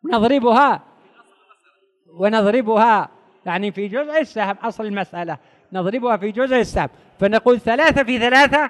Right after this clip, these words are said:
تسعة. من له شيء من المسألة أخذه مضروبا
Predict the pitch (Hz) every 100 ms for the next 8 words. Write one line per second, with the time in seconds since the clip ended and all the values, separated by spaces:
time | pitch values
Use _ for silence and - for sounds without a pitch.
0 | - - _ - _ _ 233 - 147 151
1 | 131 110 _ _ _ _ _ 175 208 233
2 | 262 294 247 311 285 254 220 208 190 180
3 | - 202 254 277 - - - 208 208 214
4 | 226 214 208 185 220 220 214 208